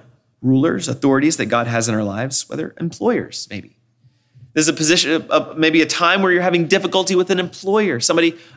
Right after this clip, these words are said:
over you. You are still called to submit and respect them. Also, this applies to teachers. You're a student at school,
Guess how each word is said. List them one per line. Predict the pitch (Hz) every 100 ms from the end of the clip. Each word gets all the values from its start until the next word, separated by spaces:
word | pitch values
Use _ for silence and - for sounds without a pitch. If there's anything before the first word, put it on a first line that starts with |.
| -
over | 214 233 220
you. | 143 131
You | 160 170
are |
still | 160 - 214
called | 214 214 165 - - _ _
to | - 160
submit | - 147 131 160 - - - - _ _
and | 156
respect | 151 - - 85 - - - _ _ _
them. | 113 107 90 98 - _ _ _ _ _ _ _ _ _ _ _ _ _ _
Also, | 110 -
this | 117 110
applies | - 139 135 131
to | -
teachers. | 127 - 185 - - - - - -
You're | 117 113
a |
student | 120 - 180 165
at | 151
school, | - 190 180 123 -